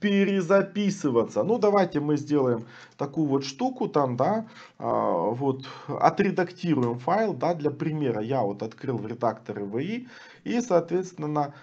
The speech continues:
эм, давайте я сюда что-нибудь допишу. Например, this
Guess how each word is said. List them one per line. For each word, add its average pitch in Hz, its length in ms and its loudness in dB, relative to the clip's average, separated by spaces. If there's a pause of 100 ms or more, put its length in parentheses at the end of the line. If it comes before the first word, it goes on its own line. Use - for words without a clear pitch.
(140)
эм, 104 600 -4
давайте 143 360 0
я 131 120 2
сюда 127 300 0
что-нибудь 120 540 -6
допишу. 240 800 0 (280)
Например, 156 520 0
this 202 1000 0